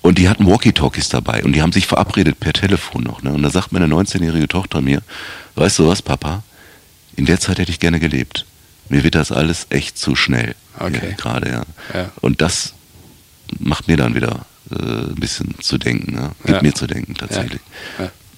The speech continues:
Speaker 1: Ähm, mein Gott, es ist alles, ich weiß nicht, ob das so gut ist, dass das alles immer von der, sofort erledigt sein muss und sofort funktioniert, ne?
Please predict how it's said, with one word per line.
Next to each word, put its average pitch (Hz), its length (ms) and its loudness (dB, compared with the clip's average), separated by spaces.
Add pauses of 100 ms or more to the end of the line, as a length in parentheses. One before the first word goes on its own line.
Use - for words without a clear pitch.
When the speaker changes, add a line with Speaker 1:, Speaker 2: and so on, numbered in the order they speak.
Speaker 1:
Ähm, 64 540 -2
mein 71 240 0
Gott, 71 340 -2
es - 160 -8
ist - 160 -6
alles, - 500 -2
ich - 220 -8
weiß 85 180 0
nicht, 90 80 2
ob - 60 -10
das 76 140 -2
so 71 100 0
gut 76 160 2
ist, - 160 -4
dass 60 140 -4
das - 120 -8
alles 64 220 -2
immer - 220 -2
von - 180 -2
der, 64 80 -4 (400)
sofort 82 580 4
erledigt 62 380 2
sein 58 240 -2
muss 58 180 -6
und - 140 -2
sofort 76 380 0
funktioniert, 58 600 -4
ne? - 120 -8